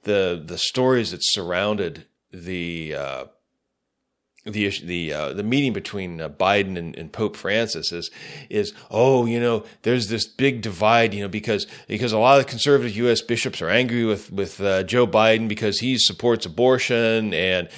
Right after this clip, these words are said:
you know, abortion is really a, uh, an important doctrine and, uh, and, and they wanna deny him communion." So, you know, he goes over there and, and like I say, the, the Pope pats him on the head.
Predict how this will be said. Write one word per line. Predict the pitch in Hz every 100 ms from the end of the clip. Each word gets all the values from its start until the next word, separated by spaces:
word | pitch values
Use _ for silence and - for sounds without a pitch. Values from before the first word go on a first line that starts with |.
| -
you | 104
know, | 107
abortion | 90 113 120 - 104
is | 85
really | 107 107 95
a, | 85 - - -
uh, | - 92 87
an | 104
important | 101 127 127 95
doctrine | 98 92 98 - 107 104
and, | 92 92 85 - - - - -
uh, | 98 95 95
and, | 104 90
and | 117
they |
wanna | 139 147
deny | 127 123 127
him | 117
communion." | 113 104 110 95 69 - _ _ _ - - _
So, | - 160 143 131
you | - 151
know, | 139
he | 196
goes | 143 123
over | 135 131 117
there | 107 110 110
and, | 98
and | 110
like | 107
I | 104
say, | 117
the, | 82 80
the | 76
Pope | 101 147 160 -
pats | 113 107 -
him | 95
on | 85 69
the |
head. | - 113 73